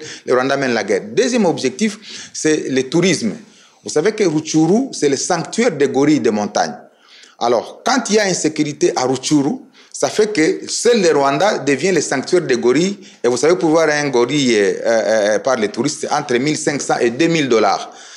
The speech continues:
Ça fait que le tourisme, euh, rapporte au Rwanda entre, euh, trois cents et cinq cents millions de dollars l'an.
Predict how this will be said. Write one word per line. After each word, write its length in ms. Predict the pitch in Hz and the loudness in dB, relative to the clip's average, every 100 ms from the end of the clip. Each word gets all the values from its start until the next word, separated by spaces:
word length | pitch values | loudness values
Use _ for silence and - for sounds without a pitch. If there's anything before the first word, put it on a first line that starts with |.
| - | -14
Ça 200 | - 127 | -6 -2
fait 160 | 220 | -2
que 360 | 220 160 - 123 | 0 0 0 0
le 140 | 135 | -2
tourisme, 500 | 135 147 233 160 139 110 - - | 0 0 0 0 -2 -4 -10 0
euh, 100 | 123 | 2
rapporte 460 | 135 131 220 214 147 | 2 0 0 0 0
au 80 | 135 | 0
Rwanda 320 | 131 160 165 | 0 0 0
entre, 300 | 170 175 139 131 - - _ - | -2 -2 -2 -4 -6 -16 _ -4
euh, 260 | 139 127 120 - | 0 2 0 -4
trois 200 | 170 196 | 0 0
cents 240 | - 208 - | 0 -2 -2
et 60 | |
cinq 240 | 196 196 - | -2 -2 -2
cents 160 | 185 | -2
millions 220 | 170 165 156 | 0 0 2
de 40 | |
dollars 300 | 135 147 127 | 2 2 2
l'an. 320 | 123 107 - | 0 -2 -6